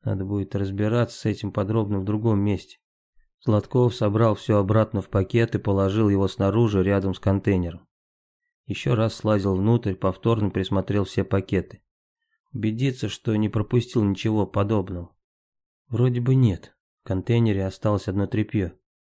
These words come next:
Перекладывая очередной пакет, вытащил за ручку старую эмалированную кружку. Откинул ее тут же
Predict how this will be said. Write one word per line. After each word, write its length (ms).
Перекладывая 600
очередной 440
пакет, 480
вытащил 640
за 180
ручку 360
старую 420
эмалированную 560
кружку. 480
Откинул 500
ее 160
тут 280
же 220